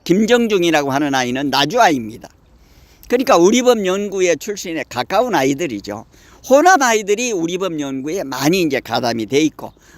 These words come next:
어쩌다가 가뭄에 콩나듯이 한두 사람이, 어, 정직한, 음, 판사 생활을 하고 있죠. 예. 그러니까 완전히 일기에서는 아무 일도 하지 못한 겁니다. 처음에 그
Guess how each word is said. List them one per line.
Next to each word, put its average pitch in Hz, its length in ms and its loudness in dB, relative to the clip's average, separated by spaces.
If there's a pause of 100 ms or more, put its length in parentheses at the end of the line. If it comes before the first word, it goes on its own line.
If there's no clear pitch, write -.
(100)
어쩌다가 185 840 2
가뭄에 160 460 -6
콩나듯이 185 640 -8
한두 202 340 -4
사람이, 165 480 0 (380)
어, 113 140 0
정직한, 160 800 4 (140)
음, 113 180 -10
판사 139 320 -6
생활을 120 360 -8
하고 160 280 -2
있죠. - 360 -4 (580)
예. 107 340 -2 (680)
그러니까 240 680 4
완전히 208 920 0
일기에서는 196 1300 -2
아무 240 360 2 (240)
일도 392 200 0
하지 214 260 -2
못한 151 400 -8
겁니다. - 260 -16 (1500)
처음에 220 1000 4
그 139 840 -2